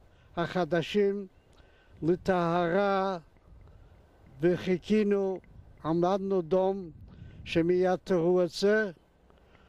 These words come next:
אנחנו שישה חברים. גייסתי את החברים אליי הביתה, ברחוב שטומפגסה, ארבעים ושבע, זה היה בשבת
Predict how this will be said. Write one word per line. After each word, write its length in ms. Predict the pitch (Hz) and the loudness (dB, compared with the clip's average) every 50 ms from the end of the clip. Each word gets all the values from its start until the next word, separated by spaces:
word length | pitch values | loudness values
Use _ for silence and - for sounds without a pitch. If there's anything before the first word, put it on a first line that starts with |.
| - - - 156 | -20 -10 -4 0
אנחנו 600 | 170 185 196 208 208 175 - - - 214 208 196 | 0 2 2 2 0 -2 -4 -4 -2 -2 -2 -2
שישה 480 | 151 - 196 190 - - 196 196 202 165 | -2 -4 -6 -4 -2 0 0 0 0 -2
חברים. 640 | - 202 196 175 190 190 170 170 165 143 127 123 - - - - _ - - - - - - - - - - - - | -2 -4 -2 -2 -2 -2 0 0 0 0 -2 -6 -12 -18 -20 -20 _ -20 -20 -20 -20 -20 -20 -20 -20 -20 -20 -10 -2
גייסתי 720 | 156 165 185 202 214 226 233 196 - - - 208 208 202 202 | 0 2 4 4 2 2 0 -2 -4 -4 -2 0 0 0 0
את 120 | 180 - | 0 -2
החברים 760 | 196 147 - 180 180 170 175 190 190 196 208 208 202 202 196 - - - - | -4 -4 -2 -2 -2 0 0 0 2 2 2 0 0 -4 -8 -12 -14 -12 -6
אליי 460 | 160 175 170 185 196 196 202 196 196 | -2 0 2 2 2 2 2 2 2
הביתה, 680 | 190 180 165 165 190 190 190 175 - - - 143 123 113 - - - - - - - - - - - - - - - - | 2 0 0 -2 0 0 0 -2 -2 -4 -6 -6 -6 -6 -10 -18 -20 -20 -20 -20 -20 -20 -20 -20 -20 -20 -20 -6 -2 -2
ברחוב 520 | 156 165 180 170 - - 202 214 208 165 - - | 0 0 0 0 0 2 2 2 0 -2 -6 -14
שטומפגסה, 1120 | - - - - - 226 214 202 180 - 190 170 160 175 160 147 - - - 160 147 143 - 151 | -18 -16 -14 -4 -2 -2 -2 -2 -2 -2 -2 0 0 0 0 0 -2 -2 -2 -2 -2 -4 -4 -6
ארבעים 480 | 156 151 147 147 160 165 175 190 202 196 | -6 -4 -2 0 0 2 2 2 0 0
ושבע, 600 | 185 190 143 - - 170 160 151 143 160 160 170 165 - - - - - - - - - - - - - - | -2 -4 -2 0 0 0 0 0 0 0 -2 -2 -4 -6 -12 -20 -20 -20 -20 -20 -20 -20 -20 -20 -14 -8 -2
זה 220 | - 151 160 160 | 0 2 2 2
היה 340 | 170 175 185 196 202 202 190 | 2 2 2 2 0 0 -2
בשבת 580 | 170 170 175 - - 170 156 156 160 190 190 | -2 -4 -6 -4 -4 -4 -2 -2 0 -2 -2